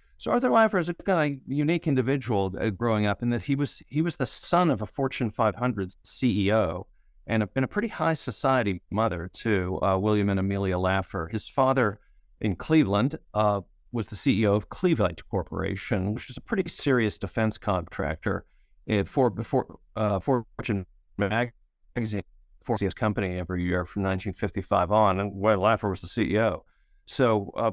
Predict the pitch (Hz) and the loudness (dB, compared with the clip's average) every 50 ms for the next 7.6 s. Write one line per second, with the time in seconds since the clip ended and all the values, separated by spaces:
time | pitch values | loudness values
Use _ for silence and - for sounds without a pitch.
0 | - - - 143 175 208 214 208 214 - 202 156 151 151 139 143 139 - 123 120 | 0 0 0 2 2 4 4 2 2 2 0 -2 0 2 2 2 2 2 0 0
1 | 113 107 - 131 127 120 101 123 127 151 139 117 110 95 95 113 131 139 139 - | 0 -2 -2 -2 -2 0 2 2 2 2 2 0 -2 0 2 2 2 2 2 -2
2 | 101 98 - - 151 151 120 107 101 95 - - 117 123 127 - _ _ _ - | -8 -8 -4 -4 -2 0 0 0 -2 -2 -2 -2 -2 -2 -2 -4 _ _ _ -2
3 | 131 120 131 160 - - - 170 120 101 - - - - 156 175 139 - 104 87 | 0 2 2 2 0 0 0 0 0 -2 -4 -4 -4 -2 0 -2 -2 -2 -4 -6
4 | - - - - - _ _ _ _ _ _ _ - - 139 131 127 123 120 117 | -6 -8 -10 -12 -14 _ _ _ _ _ _ _ -6 -2 0 2 2 2 0 -2
5 | 117 - _ _ _ _ _ _ - - 190 131 92 - - 165 185 202 202 - | -6 -10 _ _ _ _ _ _ -10 -6 -2 -2 -2 -2 -2 -4 -4 -4 -2 0
6 | - 262 285 302 285 240 226 233 214 196 185 185 180 - - - 151 143 143 131 | 0 0 2 2 0 2 2 2 2 2 2 0 0 -2 -2 0 0 0 0 -2
7 | - - 117 120 127 143 - 175 165 160 147 135 | -2 -2 -2 -2 -2 -2 -2 -2 -2 -2 -2 -4